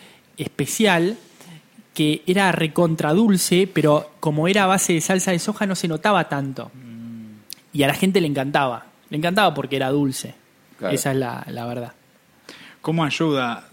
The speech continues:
Speaker 2: También podemos ahí como hacer el paralelismo, imagino, con, eh, una parte del sushi Nikkei, que tipo fusión peruano-japonesa, que usa salsa de maracuyá y todas esas cosas que...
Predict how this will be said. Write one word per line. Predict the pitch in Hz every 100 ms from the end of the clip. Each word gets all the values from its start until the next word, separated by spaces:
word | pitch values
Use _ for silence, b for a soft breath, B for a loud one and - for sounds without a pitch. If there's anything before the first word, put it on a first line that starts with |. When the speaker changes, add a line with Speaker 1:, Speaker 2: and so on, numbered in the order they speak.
| -
Speaker 2:
También | 135 143
podemos | 151 147 139 131 -
ahí | 127 127 131
como | 123 123 113
hacer | 113 - 123
el |
paralelismo, | 117 117 113 117 127 131 120
imagino, | 113 110 104 - 123 131 135 135 B B B _
con, | - 104 101 104
eh, | 101 101 98 98 98 95 - -
una | 170 143 127
parte | 131 135 127
del | 127 117
sushi | 139 123 127
Nikkei, | 123 117 127 131 139 143 B B B -
que | 117 110 110 107
tipo | 113 104 110
fusión | - 113 127 117
peruano-japonesa, | 113 113 117 120 117 117 117 117 127 123 113
que | 110
usa | 113 117
salsa | - 117 110
de | 113
maracuyá | 113 110 113 - 120 120 120 120
y | 113
todas | 110 113
esas | 117 110
cosas | 120 123 120
que... | - 113